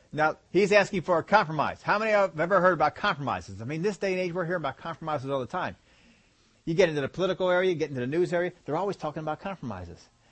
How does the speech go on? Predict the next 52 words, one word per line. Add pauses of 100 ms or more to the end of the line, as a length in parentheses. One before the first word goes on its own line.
(180)
You
know,
you
got
the
left
and
the
right. (720)
You
got
the
liberals
and
the (280)
conservatives. (200)
You
got
the
Republicans
and
you
got
the
Democrats. (520)
And
somehow
the
media
is
trying
to
put
on
us (400)
that
the, (120)
y-,
you
have
one
side
that's
on
this
way (140)
and
one
side
on,
on
here,